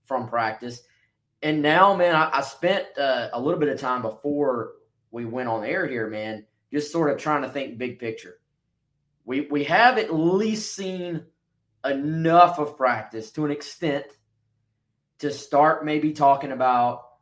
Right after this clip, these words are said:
some things we've seen. And you start to hear from players, you start to hear who, who's caught their eye, who has maybe popped a little bit in practice. It's hard to start thinking about this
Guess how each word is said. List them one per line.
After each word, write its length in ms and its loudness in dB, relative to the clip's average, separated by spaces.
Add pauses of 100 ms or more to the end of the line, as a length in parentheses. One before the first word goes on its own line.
(180)
some 220 -12
things 240 -2
we've 160 -2
seen. 380 -8 (640)
And 480 0
you 120 -2
start 340 2
to 120 0
hear 240 0
from 160 -6
players, 460 0
you 100 -6
start 300 0
to 60 -10
hear 280 0
who, 360 0 (340)
who's 160 0
caught 260 4
their 220 0
eye, 280 -8
who 240 2
has 180 -2 (100)
maybe 300 0
popped 340 0
a 40 -8
little 180 -6
bit 120 -4
in 100 -8
practice. 520 -12 (720)
It's 180 0
hard 260 6
to 60 0
start 520 4
thinking 280 -6
about 280 0
this 340 -10